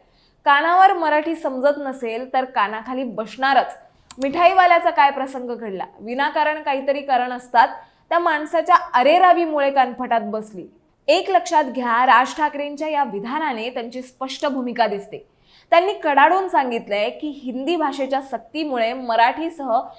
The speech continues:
इतर प्रादेशिक भाषांचं अस्तित्व धोक्यात येईल.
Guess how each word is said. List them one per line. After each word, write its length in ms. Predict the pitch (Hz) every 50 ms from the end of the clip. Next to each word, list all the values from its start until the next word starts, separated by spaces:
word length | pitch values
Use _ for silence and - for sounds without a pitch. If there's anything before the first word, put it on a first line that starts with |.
| _ _ _ -
इतर 300 | 311 294 311 370 381 392
प्रादेशिक 640 | 381 - 320 277 262 254 285 285 285 330 311 269
भाषांचं 520 | 247 262 233 226 269 254 254 277 294 302 285
अस्तित्व 500 | 277 262 262 - - 262 254 269 269 285
धोक्यात 400 | 262 254 240 190 - 240 254 254 254
येईल. 380 | 254 214 - - _ _ _